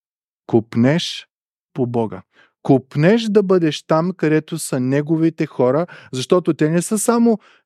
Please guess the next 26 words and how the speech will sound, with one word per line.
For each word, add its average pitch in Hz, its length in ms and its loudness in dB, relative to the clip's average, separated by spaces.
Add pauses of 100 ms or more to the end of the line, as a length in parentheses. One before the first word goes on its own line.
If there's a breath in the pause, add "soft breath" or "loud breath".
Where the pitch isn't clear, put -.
(100)
Негови 127 360 0
хора, 123 300 0
те 139 180 -2
са 135 280 -2 (320 soft breath)
твои 120 240 0
братя 110 640 -4 (240)
и 151 60 -4
сестри. 131 560 0 (240)
И 127 100 4
за 107 180 0
сега, 139 640 0 (640)
и 143 80 0
за 143 160 2
вечността. 139 640 -4 (500)
Замислили 165 460 2
сте - 120 -10
се 143 140 -4
някога? 110 400 -8 (1200)
Тия, 160 180 2
които 165 260 0
сме 156 220 -2
тука 107 320 -8 (880)
и 135 80 2
сме 127 220 2
в 120 200 4
Христос, - 640 -6